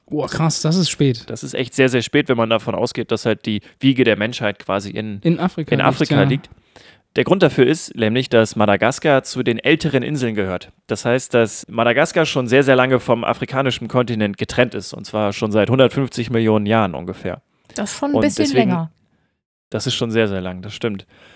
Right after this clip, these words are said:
Speaker 2: Und deswegen ist die Flora und die Fauna auf Madagaskar auch sehr, sehr einzigartig. Und zwar ist es so, dass achtzig Prozent der Pflanzen und Säugetiere auf Madagaskar endemisch sind. Oder, nee, e-,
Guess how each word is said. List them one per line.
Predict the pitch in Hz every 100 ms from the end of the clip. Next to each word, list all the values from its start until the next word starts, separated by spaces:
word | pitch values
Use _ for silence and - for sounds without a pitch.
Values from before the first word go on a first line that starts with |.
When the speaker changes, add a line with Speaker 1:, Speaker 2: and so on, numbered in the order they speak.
| _ _ _
Speaker 2:
Und | 131 127 113
deswegen | 131 - 156 151 151 147
ist | 151 - -
die | 139 120
Flora | - 156 160
und | 123
die |
Fauna | 113 - 165 139
auf | 110
Madagaskar | 110 107 107 107 - -
auch | 107
sehr, | 110 127 127 120 110 -
sehr | - 107
einzigartig. | 101 - 110 - - - -
Und | 110
zwar | - 110
ist | 113
es | 113
so, | 123
dass | 117 107
achtzig | 147 - 139
Prozent | 135 123 127 117
der | 113
Pflanzen | 117 123 143 147 147
und | 123 117
Säugetiere | 123 139 143 160 160 165 _ _ _ _ _ _ _ - _ _
auf | - 139
Madagaskar | 135 131 120 131 - 120 127 - - - _ _ _ -
endemisch | 131 127 104 143 139 104 -
sind. | 107 90 -
Oder, | 107 -
nee, | 120 110 -
e-, | 139